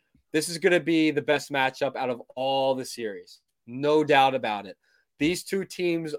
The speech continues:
are very, very, I, I think, close,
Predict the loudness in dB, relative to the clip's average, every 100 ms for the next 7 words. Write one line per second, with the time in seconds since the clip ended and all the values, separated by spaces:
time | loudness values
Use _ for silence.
0 | -2 2 2 2 -4 -2 2 4 4 2
1 | -2 -8 _ _ -18 -14 4 6 8 6
2 | 4 -2 -2 0 2 2 2 -2 -8 -8
3 | -10 0 2 0 -6 -18